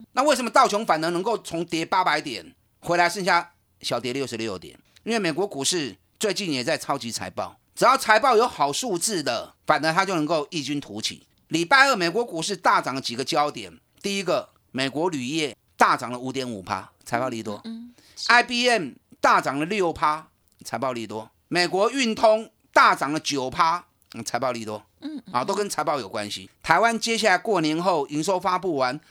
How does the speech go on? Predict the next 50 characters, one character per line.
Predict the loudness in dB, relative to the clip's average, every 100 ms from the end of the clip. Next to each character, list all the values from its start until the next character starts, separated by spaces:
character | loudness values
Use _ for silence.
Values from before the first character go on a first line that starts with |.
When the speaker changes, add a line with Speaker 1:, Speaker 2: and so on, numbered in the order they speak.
| _
Speaker 1:
也 | 2
要 | 4
开 | 4 0
始 | 0
进 | -4 -2
入 | -2
超 | -2 -2
级 | -4
财 | -6 -2
报 | -2 -2
了 |
哦。 | -6 -10 -14 _
所 | -2 -2
以 |
第 | -2 0 2
四 | 2 0 0
季 | 0 0 -2 -6 -14 _ _ _
去 | 0 2
年 | 2 2 0
全 | -2 0 0 0
年 | 0 0 -2 -8 _
有 | -2 0
好 | 0 0
成 | -2 -4 -4
绩 | -4 -4
的， | -2 -2 -4 _ _ _ _
股 | -4 -2
价 | 2 2 2
本 | -2 -4
益 |
比 | -4 -6
很 | -6 -8 -10
低 | -8 -6 -4
的， | -6 -8 -14 _ _ _
过 | -2 0
年 | 0 0
后 | 0 0 -6 _
你 | -6 -4
都 | -2 -2
要 | -2 -2
注 | -4 -8 -8
意 | -10 -14
哦， | -18 -18 _ _ -6
啊， | -4
你 | -2
都 | -4
要 | -4
注 | -6 -8
意 | -8
哦。 | -12 -18